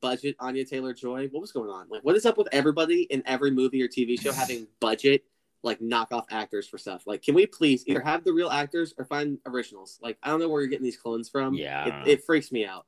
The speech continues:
Speaker 1: It's
Speaker 2: Yeah.
Speaker 1: weird to see. Like, it just, it freaks me out. I'm not trying to disparage that person from their role and getting work. I just, freaks me out when people look alike. It really does.
Speaker 2: <laughs>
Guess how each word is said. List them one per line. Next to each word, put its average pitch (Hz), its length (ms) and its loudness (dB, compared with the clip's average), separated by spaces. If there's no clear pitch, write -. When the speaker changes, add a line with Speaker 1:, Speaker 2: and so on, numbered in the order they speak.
Speaker 1:
It's 131 140 0
Speaker 2:
Yeah. 160 100 -4
Speaker 1:
weird 135 240 2
to 127 60 -8
see. 113 400 -6
Like, 104 220 -2
it 90 140 -2
just, 110 260 -12
it 87 240 0
freaks 107 300 0
me 92 120 -4
out. - 160 -16
I'm 139 100 10
not 165 180 8
trying 139 260 4
to - 60 -20
disparage 127 500 0
that 123 200 -4
person 113 440 -4
from 113 160 -6
their 110 160 0
role 107 300 0
and 101 240 -10
getting 104 300 0
work. 104 380 -4
I 110 120 0
just, 107 200 0
freaks 262 200 6
me 185 100 10
out 180 120 6
when 151 60 -12
people 160 220 -4
look 151 160 -2
alike. 127 320 -4
It 139 100 -6
really 165 200 -6
does. 107 560 -12
Speaker 2:
<laughs> 240 40 0